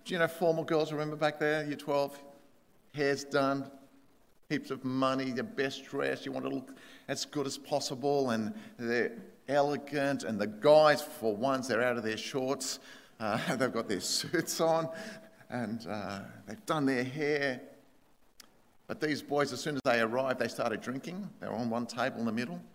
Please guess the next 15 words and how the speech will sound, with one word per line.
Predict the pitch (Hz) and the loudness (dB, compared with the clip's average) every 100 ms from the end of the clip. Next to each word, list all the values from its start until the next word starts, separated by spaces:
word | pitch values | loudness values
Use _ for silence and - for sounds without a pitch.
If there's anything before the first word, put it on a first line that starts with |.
| - _ - | -20 _ -6
They | 117 | -4
got | 98 | -4
wa-, | 98 113 113 113 | -2 2 2 0
warned | 101 92 104 123 139 143 156 - - - - _ | -8 -8 -2 0 0 0 -4 -8 -12 -20 -20 _
once, | 98 117 127 - - - - - _ _ - | -2 0 0 -2 -8 -10 -14 -20 _ _ -20
twice, | - 127 135 139 151 | -6 0 0 0 -4
three | 147 135 135 | -2 0 2
times, | 139 143 139 139 123 | 0 0 0 0 -2
and | 117 | 0
then, | 113 113 | 2 0
uh, | 104 - - - | -2 -6 -14 -10
they | 113 | -4
started | - 131 | 2 2
throwing | 127 123 | 4 2
punches | 117 - 135 147 - 135 | 0 -2 -2 -2 -4 -6